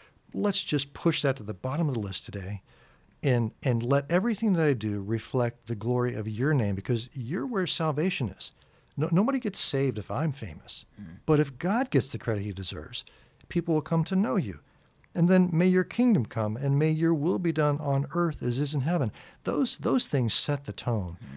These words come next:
Speaker 1: where you start thinking about God's glory, God's rules, God's kingdom, and God's community. And, and then you get, then you get to, "And Lord, give us our daily bread,"
Speaker 2: Hmm.
Speaker 1: which, which is where most of us wanna start.
Speaker 2: Right.
Speaker 1: "Give me stuff. Give me
Speaker 2: Right.
Speaker 1: stuff."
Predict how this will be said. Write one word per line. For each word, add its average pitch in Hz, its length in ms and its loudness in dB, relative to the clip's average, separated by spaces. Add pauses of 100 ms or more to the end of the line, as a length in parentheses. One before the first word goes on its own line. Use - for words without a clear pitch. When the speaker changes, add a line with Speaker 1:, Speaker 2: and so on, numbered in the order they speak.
(140)
Speaker 1:
where 135 140 2
you 139 60 4
start 151 260 0
thinking 156 220 4
about 127 240 2
God's 147 320 2
glory, 110 400 -2 (180)
God's 135 380 0
rules, 120 420 2 (640)
God's 135 340 2
kingdom, 143 460 4
and 117 120 2
God's 120 280 0
community. 113 560 -2
And, 127 180 0
and 143 220 4
then 240 280 2
you 117 220 0
get, 110 360 -4
then 214 220 0
you 170 140 2
get 110 220 0
to, 107 240 -2 (300)
"And 147 160 0
Lord, 143 260 0
give 123 140 0
us 123 160 -4
our 113 80 -2
daily 95 260 -4
bread," 76 220 -14 (520)
Speaker 2:
Hmm. 185 80 -8
Speaker 1:
which, 185 160 2
which 208 200 -2
is 180 100 -6
where 196 120 0
most 220 240 0
of 185 80 -2
us 160 140 -4
wanna 160 160 -2
start. 156 420 -4 (160)
Speaker 2:
Right. 76 340 -12
Speaker 1:
"Give 175 140 2
me 165 80 4
stuff. - 400 -2
Give 175 140 0
me 165 80 2
Speaker 2:
Right. 160 80 4
Speaker 1:
stuff." - 320 -6